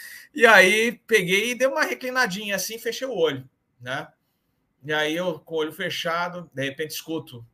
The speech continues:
aqui no ouvido assim, "vasp, não sei, Centro Brasília, vasp, não sei o quê, Centro Brasília." Aí, você deu a, aí eu, opa, despertei. Quando eu despertei, o colega do lado babando.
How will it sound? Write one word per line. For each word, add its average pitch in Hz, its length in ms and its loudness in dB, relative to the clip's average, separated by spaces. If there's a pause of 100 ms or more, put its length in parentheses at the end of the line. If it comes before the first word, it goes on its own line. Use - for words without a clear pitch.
aqui 123 320 -12
no 135 120 -8
ouvido 123 300 -10
assim, 113 320 -16
"vasp, 226 600 -2
não 214 80 -20
sei, 226 260 -18
Centro 226 320 -4
Brasília, 226 560 0 (460)
vasp, 233 640 4
não 208 60 -16
sei 110 140 -14
o - 20 -20
quê, 208 200 -14
Centro 214 220 -12
Brasília." 208 500 2 (140)
Aí, 143 300 -4
você - 140 -4
deu 151 200 6
a, 143 80 2 (160)
aí 143 220 2
eu, 180 240 -2
opa, - 500 2 (200)
despertei. - 520 -2
Quando 131 160 -8
eu 147 60 -10
despertei, 156 680 -6 (240)
o 120 100 -14
colega 135 460 2
do 127 100 -2
lado 131 260 0
babando. 120 600 -2